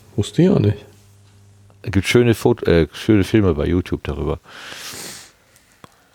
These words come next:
Speaker 2: Ist beeindruckend. Also ich glaube, da auch die, ähm, abgebrühtesten Bahner gucken da immer wieder gerne hin.
Speaker 1: <laughs> Ja, finden das immer wieder cool.
Speaker 2: Ja,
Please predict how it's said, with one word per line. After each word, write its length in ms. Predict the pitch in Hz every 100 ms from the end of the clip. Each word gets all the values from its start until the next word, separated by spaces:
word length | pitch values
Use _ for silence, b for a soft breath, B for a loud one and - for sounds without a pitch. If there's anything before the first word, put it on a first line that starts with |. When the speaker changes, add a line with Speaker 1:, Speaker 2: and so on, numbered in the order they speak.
| _ _ _ _ _ _ _ _ _ _ _ _ _ _ _ _ _ _ _ _ _ _ _ B B
Speaker 2:
Ist 200 | - 180
beeindruckend. 640 | - - 208 76 - - -
Also 220 | - 120 123
ich 160 | 110
glaube, 400 | - 139 139 139 123
da 100 | 127
auch 260 | 113 135 127
die, 300 | 143 127 127
ähm, 760 | 123 117 - - 110 110 110
abgebrühtesten 760 | - - 143 127 135 135 - 123
Bahner 540 | 90 95 127 131 131 117 - -
gucken 240 | 131 123
da 80 | 117
immer 160 | 113 110
wieder 180 | 104
gerne 300 | 101 98 95
hin. 240 | 76 - - -
Speaker 1:
<laughs> 60 |
Ja, 440 | - - 165 - 143
finden 280 | - 135 147
das 160 | -
immer 200 | 131 117
wieder 160 | 120 135 -
cool. 180 | 120 92
Speaker 2:
Ja, 160 | 117